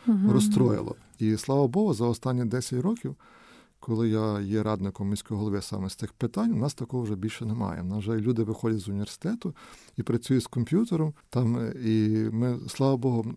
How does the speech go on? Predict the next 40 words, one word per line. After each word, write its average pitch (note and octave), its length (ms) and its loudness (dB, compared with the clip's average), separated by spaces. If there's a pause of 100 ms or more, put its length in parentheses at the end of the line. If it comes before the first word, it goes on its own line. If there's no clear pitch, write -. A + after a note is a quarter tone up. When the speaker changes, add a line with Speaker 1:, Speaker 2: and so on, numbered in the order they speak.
(180)
Speaker 2:
ну, A#2+ 120 -6
практично - 480 -2
важко C#3 280 0
поба-, A2+ 340 -2
побачити A2+ 600 -2 (100)
молодь A#2 400 0
з - 60 -14
сигаркою A2+ 600 -2
чи, - 180 -6
а A2 80 -6
з - 60 -12
пивом, C3+ 240 2
то A#2+ 100 -6
взагалі G2 340 -2
такого F#2 320 -8
варіанту F#2+ 380 -4
вже F2 140 -4
немає. D#2 260 -6 (640)
Тобто, A#2 440 0
і A#2 200 4
от A#2 200 0
мені C#3 140 2
здається, C#3+ 480 2
що A#2+ 380 0 (200)
тут, F3+ 320 4
е, - 100 -6 (260)
коли C3 220 4
ми B2+ 80 2
почали B2 340 2
працюва-, A#2+ 420 -2
працюємо, E3+ 460 2
я C#3 60 0
кажу, G#2+ 320 0
ми, B2 160 0
ми B2 160 -2
хочемо, C3 560 0 (180)
е, A#2+ 40 -8 (160)
зробити B2 440 0
так, C#3 300 -2
щоб A2+ 440 -2